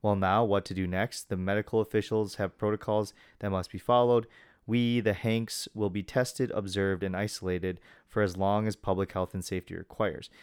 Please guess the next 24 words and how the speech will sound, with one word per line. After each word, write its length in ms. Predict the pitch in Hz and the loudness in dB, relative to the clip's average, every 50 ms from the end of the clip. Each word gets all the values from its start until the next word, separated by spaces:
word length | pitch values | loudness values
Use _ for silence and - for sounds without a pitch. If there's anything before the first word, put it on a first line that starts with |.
| - - _ _ - | -20 -20 _ _ 0
Not 240 | 107 110 113 - - | 2 2 2 4 2
much 220 | 113 107 - - | 0 -2 -2 -2
more 320 | 101 98 101 104 104 104 101 | -2 0 2 2 2 2 0
to 200 | - - 107 110 | 0 -2 -2 -2
it 140 | 117 90 - | 0 -2 -2
than 140 | 101 92 | -2 -2
one 180 | 92 95 98 95 | -2 -2 -2 0
day 140 | 92 98 98 | 0 2 2
at 40 | 95 | 0
a 40 | |
time 300 | 87 - - 98 98 95 | 0 -2 -2 -2 -2 -4
approach. 400 | 92 - - 107 95 87 - - | -4 -4 -2 -2 -2 -2 -4 -6
No, 320 | 101 95 95 98 110 131 - - _ _ _ _ _ _ - | -4 -4 -2 -2 -2 -4 -8 -12 _ _ _ _ _ _ -2
we'll 140 | 104 101 95 | -2 -2 -2
keep 300 | - - 120 123 - - - | -2 -2 -2 -2 -4 -6 -6
the 360 | 90 104 107 101 101 101 95 - | -2 2 2 4 4 4 2 2
world 380 | 98 95 98 98 98 95 92 - | 0 0 2 2 2 2 0 -2
posted 460 | - - 104 101 - - 120 117 - | 0 0 0 0 0 -2 -2 -2 -2
and 160 | - 110 110 | -4 -6 -6
updated. 460 | - 98 92 - - 92 85 87 85 | -6 -6 -6 -4 -4 -4 -4 -6 -8
Take 240 | - - - 104 92 | -6 -6 -6 -6 -6
care 380 | - - - 95 92 90 90 90 | -6 -8 -6 -4 -4 -4 -4 -6
of 120 | 87 85 - | -8 -10 -10
yourself. 540 | 90 90 - - 85 87 - - - - | -10 -10 -10 -10 -10 -10 -10 -14 -16 -20